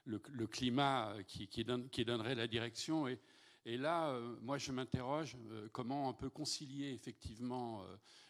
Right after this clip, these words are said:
une forêt, euh, euh, qui, euh, soit, euh, euh, qui, qui viennent, euh, qui, euh, bon, par, par exemple, vous parliez au dé-, au, au, au début, euh, de, de,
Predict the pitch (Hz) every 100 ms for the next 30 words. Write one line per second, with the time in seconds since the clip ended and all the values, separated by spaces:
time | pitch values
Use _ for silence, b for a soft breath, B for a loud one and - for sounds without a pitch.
0 | - 113 - 131 113 139 135 123 107 107
1 | 113 120 b b b - 107 104 - 110
2 | 107 101 98 - 135 123 113 107 107 101
3 | 113 117 120 127 - b b - - 104
4 | - 107 - 110 101 139 120 107 104 104
5 | 107 - 104 107 104 92 95 113 120 -
6 | - 117 110 107 113 127 - - - -
7 | 113 110 120 120 110 107 113 98 b b
8 | b 113 113 143 117 117 110 131 131 117
9 | 107 101 B B - 117 107 117 113